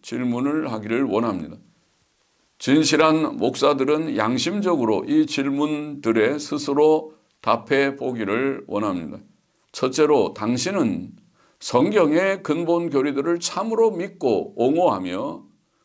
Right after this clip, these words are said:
그것들을 부정하는 자들과 힘써 싸워야 한다고 생각하는가? 둘째로, 당신은 오늘날 대교단들, 우리나라의 경우에 기감, 기장, 예장, 통합 등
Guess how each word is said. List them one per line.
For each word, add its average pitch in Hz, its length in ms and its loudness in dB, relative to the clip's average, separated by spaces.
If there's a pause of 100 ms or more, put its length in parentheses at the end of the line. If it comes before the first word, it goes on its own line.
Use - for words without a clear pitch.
(120)
그것들을 151 600 0
부정하는 170 640 0
자들과 151 760 0 (120)
힘써 170 720 0
싸워야 202 600 0
한다고 147 680 -4
생각하는가? 139 880 -6 (2000)
둘째로, 135 800 0 (480)
당신은 175 520 2
오늘날 175 460 2
대교단들, 165 920 0
우리나라의 131 580 -2
경우에 123 520 -8
기감, 165 600 -2 (260)
기장, 160 640 -2 (220)
예장, 160 540 -2
통합 - 580 -6
등 117 360 -8